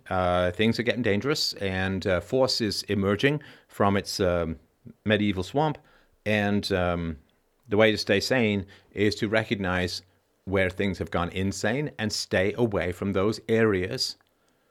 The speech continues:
where force is now ruling and reason and evidence have no sway.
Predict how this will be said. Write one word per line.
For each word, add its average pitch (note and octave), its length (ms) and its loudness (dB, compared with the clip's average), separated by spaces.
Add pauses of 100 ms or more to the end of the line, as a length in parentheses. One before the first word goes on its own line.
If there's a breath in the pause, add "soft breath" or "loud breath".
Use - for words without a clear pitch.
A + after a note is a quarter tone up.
(420)
where G#2 300 4
force D3 440 0
is A#2 120 -6
now A2 200 0
ruling G2+ 460 0 (160)
and G2 160 -2
reason G2 260 0
and G#2 120 0
evidence F2+ 360 -4
have F2+ 160 -4
no E2+ 140 -4
sway. - 240 -10